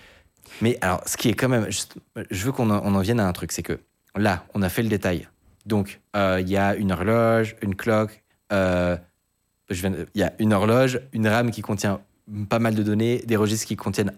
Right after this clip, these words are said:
moins de données, mais qui sont plus utilisés. Euh, il y a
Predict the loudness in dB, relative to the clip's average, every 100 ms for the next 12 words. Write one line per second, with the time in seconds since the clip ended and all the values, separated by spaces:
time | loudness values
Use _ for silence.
0 | _ 0 2 4 2 2 0 -2 -6 -8
1 | -8 -8 -8 -8 -4 0 0 0 -4 -16
2 | _ _ -2 2 4 4 2 -2 0 4
3 | 4 4 4 4 4 2